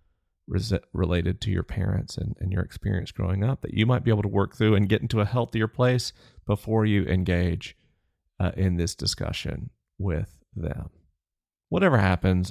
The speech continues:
I, I just wanna applaud you for caring about your children's spiritual experience, but also your parents' experience moving through the world. That empathy is beautiful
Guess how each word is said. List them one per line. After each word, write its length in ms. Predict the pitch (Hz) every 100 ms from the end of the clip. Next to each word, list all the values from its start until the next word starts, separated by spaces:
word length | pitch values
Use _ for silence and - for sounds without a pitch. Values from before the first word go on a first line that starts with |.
| -
I, 140 | 135 -
I 120 | 135
just 260 | 143 139
wanna 380 | 113 110 98 92 - _ _ _ _ _ _ _ _ _ -
applaud 560 | - - - 160 123
you 320 | 78 73 101 131 _ _ _ _ _
for 460 | - 120 113 113
caring 800 | - - - 170 170 82 - - _ _ _ _ _ _ _ _ _ _ _ _ _ _ _
about 220 | 117 95 95
your 100 | 98
children's 720 | - 107 101 107 101 98 - _ _ _ _ _ _ -
spiritual 320 | - 107 104
experience, 380 | 98 - 110 113
but 120 | -
also 520 | 117 160 - 165 151 - _ _ _ _ _ -
your 100 | 117
parents' 460 | - 117 127 -
experience 580 | 117 - 110 104 101 -
moving 320 | 104 101 101
through 160 | 95 95
the 80 | 92
world. 360 | 101 107 90
That 180 | 98 - -
empathy 720 | 117 135 160 - 165 165 160 _ _ _ _ _
is 500 | 117 117 117 113 104
beautiful 760 | - - 101 117 120 - 113